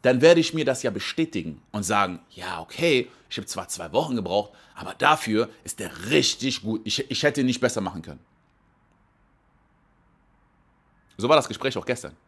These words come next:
Meinte so, „Ja, aber du hast noch nie wirklich versucht, loszulassen, intuitiv.“ Und dann natürlich kommen andere Elemente dabei, ne, da-, dazu,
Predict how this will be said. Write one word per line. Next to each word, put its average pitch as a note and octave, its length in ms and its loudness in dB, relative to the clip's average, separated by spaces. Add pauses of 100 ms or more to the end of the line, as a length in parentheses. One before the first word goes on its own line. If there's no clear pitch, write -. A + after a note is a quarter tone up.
Meinte G#2 160 -12
so, G2+ 80 -6
„Ja, A2 180 -2
aber G#2+ 280 0 (1800)
du D3+ 160 6
hast G3 220 2
noch D#3 200 -4
nie F#3 540 2 (200)
wirklich C3 440 0
versucht, B2 560 -2
loszulassen, G2 880 -4 (300)
intuitiv.“ C3+ 580 0 (160)
Und E3 140 2
dann G#3+ 120 8
natürlich F3 400 2
kommen C#3 160 2
andere B2 240 4
Elemente G#2 380 2
dabei, F2+ 340 2
ne, G2 160 -2
da-, G2 100 0
dazu, F#2+ 440 -2